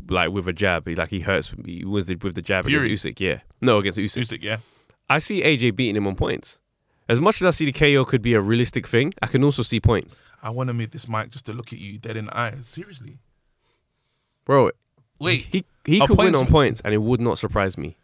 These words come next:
Speaker 2: Against, against Usyk?
Speaker 1: I'm telling you, bro.
Speaker 2: He
Speaker 1: This
Speaker 2: has to knock him out. I can't.
Speaker 1: No, he
Speaker 2: How?
Speaker 1: doesn't. No, he doesn't.
Speaker 2: Travis, wait. Okay. Help me understand that. 'Cause this is, he's fighting a more superior, skilled boxer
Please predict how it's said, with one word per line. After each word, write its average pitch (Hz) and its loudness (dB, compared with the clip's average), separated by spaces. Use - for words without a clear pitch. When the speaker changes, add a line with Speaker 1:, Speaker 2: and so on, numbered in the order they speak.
Speaker 2:
Against, 277 -16
against 302 -6
Usyk? - -6
Speaker 1:
I'm - -20
telling 135 2
you, 92 0
bro. 90 0
Speaker 2:
He 262 2
Speaker 1:
This 277 2
Speaker 2:
has - -2
to 196 0
knock 185 0
him 175 0
out. 247 -4
I 202 2
can't. 233 -4
Speaker 1:
No, 101 -2
he 113 4
Speaker 2:
How? 320 6
Speaker 1:
doesn't. - -2
No, 147 -4
he 143 -4
doesn't. 127 -4
Speaker 2:
Travis, 285 -2
wait. 220 -6
Okay. 220 -2
Help 269 6
me 277 2
understand 165 -2
that. - -14
'Cause 190 2
this 240 0
is, 302 -8
he's 226 4
fighting 180 2
a 139 0
more 175 6
superior, 175 -2
skilled 220 0
boxer 123 -2